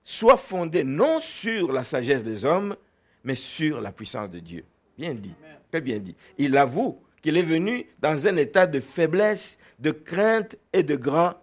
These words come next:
Speaker 1: tremblement. Il ne se cache pas, il dit, c'est vrai, c'est le Paul, le grand Paul que Jésus a rencontré sur la route, et cetera, qu'il a, qu'il a choisi comme son apôtre, mais je suis venu dans un état de faiblesse. Même, euh, quelqu'un qui est appelé par Dieu peut avoir des moments de faiblesse.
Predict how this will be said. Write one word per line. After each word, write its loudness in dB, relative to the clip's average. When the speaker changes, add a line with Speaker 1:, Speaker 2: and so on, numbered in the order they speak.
Speaker 1:
tremblement. -2
Il -14
ne -8
se 0
cache -4
pas, -2
il -6
dit, -4
c'est -12
vrai, 6
c'est -4
le -2
Paul, 4
le -2
grand 0
Paul 2
que -2
Jésus -2
a 0
rencontré -4
sur -6
la -2
route, -2
et -10
cetera, -2
qu'il -4
a, -2
qu'il 0
a 4
choisi -2
comme 0
son -4
apôtre, -2
mais -2
je 0
suis 0
venu -4
dans 0
un -2
état -2
de -4
faiblesse. -6
Même, -4
euh, -2
quelqu'un 0
qui -4
est -4
appelé -4
par -2
Dieu -8
peut 0
avoir 2
des -8
moments -4
de -6
faiblesse. -8